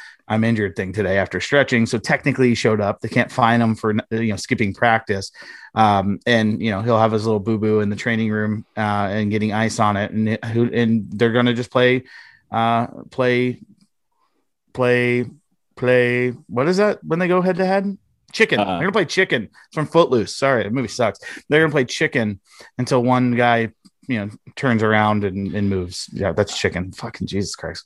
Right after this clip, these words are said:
Speaker 1: Go ahead.
Speaker 2: I, I predict that, uh, in Cromartie days, Xavier Howard will be on another team. It's just a matter of what team. Now, you and I had hypothesized that Seattle just because it was the furthest distance away from Miami.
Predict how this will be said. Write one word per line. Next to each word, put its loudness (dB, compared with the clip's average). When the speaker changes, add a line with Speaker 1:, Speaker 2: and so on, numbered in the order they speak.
Speaker 1:
Go 4
ahead. 2
Speaker 2:
I, 2
I 4
predict 0
that, 0
uh, -2
in 0
Cromartie 6
days, 0
Xavier 2
Howard 0
will 0
be 0
on -4
another 0
team. -2
It's -6
just -4
a 0
matter 4
of 0
what 0
team. -2
Now, -2
you 6
and 6
I 4
had 2
hypothesized -2
that -6
Seattle 0
just -12
because -4
it -2
was -6
the 2
furthest 2
distance 2
away 4
from -2
Miami. 0